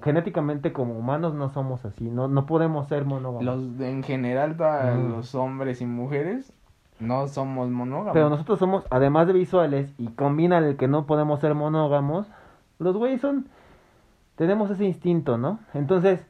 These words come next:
Speaker 2: Tenemos más
Speaker 1: Ajá.
Speaker 2: debilidad. O sea, es más fácil que caigamos en una tentación.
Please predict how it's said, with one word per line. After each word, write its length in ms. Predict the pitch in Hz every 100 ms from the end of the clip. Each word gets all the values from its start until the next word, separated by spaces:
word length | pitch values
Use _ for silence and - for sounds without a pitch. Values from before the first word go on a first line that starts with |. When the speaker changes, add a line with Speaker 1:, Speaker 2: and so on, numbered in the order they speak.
| -
Speaker 2:
Tenemos 320 | 160 190 196
más 320 | 165 165 170
Speaker 1:
Ajá. 100 | - - - _ _
Speaker 2:
debilidad. 800 | 147 135 127 120 120 120 120 120 - _ _ 160
O 80 |
sea, 160 | 139 165
es 100 | 180
más 240 | 214 220 208
fácil 420 | 185 185 190 156
que 160 | 131
caigamos 640 | 135 127 127 135 143 139 135
en 80 | 127
una 220 | 123 113
tentación. 600 | 107 101 107 107 120